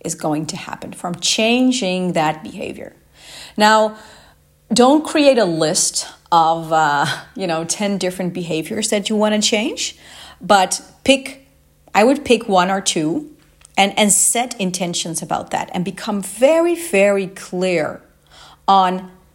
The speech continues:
all right, what is my current behavior and how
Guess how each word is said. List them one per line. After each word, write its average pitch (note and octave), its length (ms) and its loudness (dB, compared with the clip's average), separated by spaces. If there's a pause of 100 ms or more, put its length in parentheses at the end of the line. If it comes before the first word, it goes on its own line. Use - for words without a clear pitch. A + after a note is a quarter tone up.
(140)
all G#3 100 0
right, G3 200 4
what G#3+ 260 2
is C#4+ 160 0
my E4+ 160 0
current G#3 460 0
behavior F3 680 -2 (240)
and F#3+ 220 0 (120)
how B3 600 2